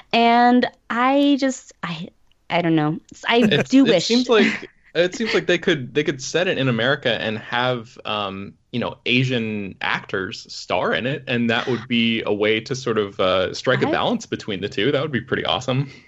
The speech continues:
Speaker 1: No, I would like that, and I think that it would be interesting if they had it, had, they had it set across countries as well, instead of just, uh, across, um, one country.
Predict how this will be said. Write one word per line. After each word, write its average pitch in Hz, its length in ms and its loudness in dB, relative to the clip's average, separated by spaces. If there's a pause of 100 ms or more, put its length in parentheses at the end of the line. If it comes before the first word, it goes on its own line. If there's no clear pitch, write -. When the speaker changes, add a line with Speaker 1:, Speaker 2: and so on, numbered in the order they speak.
Speaker 1:
No, 220 520 0
I 277 160 -2
would 415 180 2
like 240 260 0
that, 349 260 0 (300)
and 233 420 4 (100)
I 247 160 0
think 381 320 2
that 233 260 2
it 220 80 -2
would 247 140 -2
be 240 100 -8
interesting 220 500 -2
if 196 200 -6
they 196 140 2
had 190 300 0
it, 180 240 0 (360)
had, 185 260 -6
they 202 100 4
had 185 260 0
it - 100 -10
set 175 260 -2
across - 440 -4
countries - 640 -12
as 156 160 -6
well, 156 280 -2
instead 170 240 -4
of 156 60 -2
just, - 400 -12 (420)
uh, 143 280 4
across, 147 720 -2
um, 151 300 -6
one 151 580 0
country. - 500 -8